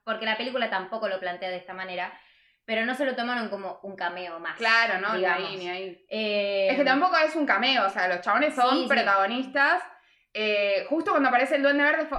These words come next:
Speaker 2: ahí es como la primera cosa que yo dije, "¡Ah, mostrame más del Duende Verde!". Yo lo amo al Duende Verde, o sea, yo era el villano que más ganas tenía de ver.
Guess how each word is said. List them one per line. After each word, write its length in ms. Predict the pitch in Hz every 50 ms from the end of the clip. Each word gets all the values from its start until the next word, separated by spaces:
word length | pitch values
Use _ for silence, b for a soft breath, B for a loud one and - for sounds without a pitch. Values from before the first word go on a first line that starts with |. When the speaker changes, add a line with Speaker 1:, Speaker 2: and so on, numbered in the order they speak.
| - - -
Speaker 2:
ahí 180 | - 220 247 269
es 60 | 277
como 180 | 269 262 240 220
la 180 | 214 208 202 202
primera 260 | 208 226 247 254 240
cosa 140 | 247 254 285
que 100 | 254 226
yo 60 | 226
dije, 240 | 240 - - 262 -
"¡Ah, 500 | - - - 587 554 539 523 494 466 453
mostrame 260 | 427 440 494 523 539 539 508 427 427
más 100 | 480 466 480
del 100 | 539 480
Duende 200 | 466 466 453 440
Verde!". 120 | 381 311 -
Yo 280 | 370 392 - - 277
lo 140 | 277 269 269 311
amo 220 | - - 294 240
al 80 | 240 240
Duende 180 | 226 220 220 220
Verde, 180 | 208 202 220
o 40 | 208
sea, 80 | 214 214
yo 80 | 254
era 100 | 254 262 254 254
el 220 | 240 220 190 196
villano 320 | 214 226 233 262 269 262 233
que 80 | 220
más 240 | 220 233 240 247 247
ganas 200 | 254 262 269 269
tenía 220 | 269 226 233 240
de 120 | 233 240 240
ver. 340 | 262 269 277 302 370 381